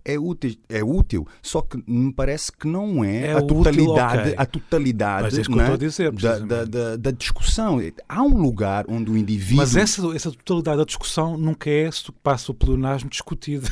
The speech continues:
Speaker 2: <laughs> Essa é que é a grande questão. Estamos sempre a particularizar.
Speaker 1: Uhum,
Speaker 2: E, e esse
Speaker 1: uhum.
Speaker 2: é o perigo de todas as discussões, eh,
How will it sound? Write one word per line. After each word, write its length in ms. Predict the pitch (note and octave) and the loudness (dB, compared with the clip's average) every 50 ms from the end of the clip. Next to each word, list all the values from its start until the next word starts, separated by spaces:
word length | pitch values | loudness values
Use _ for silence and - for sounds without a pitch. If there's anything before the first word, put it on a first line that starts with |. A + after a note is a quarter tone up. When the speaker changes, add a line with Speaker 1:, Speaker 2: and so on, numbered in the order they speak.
| - C#3 | -2 -2
Speaker 2:
<laughs> 120 | A2 A2 - C#3+ | -2 -4 -8 -12
Essa 260 | C3+ C3 - - D3+ | -10 -8 -2 -2 -2
é 20 | |
que 140 | - - D3 | 0 0 0
é 40 | D3+ | 0
a 40 | C#3 | 0
grande 180 | C#3+ C#3+ D3 | 0 -4 -4
questão. 460 | - - - - - D3 C3+ C3 B2 - _ - - - - - - _ _ _ _ _ _ _ _ _ _ | -6 -10 -14 -14 -14 -14 -14 -14 -18 -20 _ -20 -20 -20 -20 -20 -20 _ _ _ _ _ _ _ _ _ _
Estamos 260 | _ - E3 D#3+ - - | _ 0 2 2 4 4
sempre 200 | - - - F#3 | 2 4 2 2
a 20 | |
particularizar. 1080 | - - - - - G3 - - - F#3 F3+ F3+ F#3 F3 C3+ - F3+ E3+ D#3+ D3 B2+ G#2+ F#2+ - _ _ _ _ | 4 4 2 2 2 -4 -6 -2 0 0 2 2 2 0 -2 -4 -4 -4 -4 -6 -8 -10 -12 -16 _ _ _ _
Speaker 1:
Uhum, 180 | G2+ G2+ G2 A2+ | -2 2 4 4
Speaker 2:
E, 80 | F3 G#3 | 4 4
e 140 | F3+ F#3+ | 4 2
esse 180 | A3 G#3 B3 C4 | 2 2 2 2
Speaker 1:
uhum. 60 | G3+ | 0
Speaker 2:
é 20 | C3 | -2
o 20 | |
perigo 260 | - - - A#2 A2+ G#2 | 0 -2 -2 -2 -2 -4
de 40 | |
todas 260 | - C3+ B2 B2 A#2+ C3 | -6 -6 -6 -4 -4 -4
as 40 | C3+ | -4
discussões, 680 | - - - - - D3 C#3+ C#3 C#3 C3+ C3+ A#2 A2 | -6 -6 -10 -8 -2 -2 0 0 0 0 -2 -2 -2
eh, 100 | C3 B2+ | -4 -4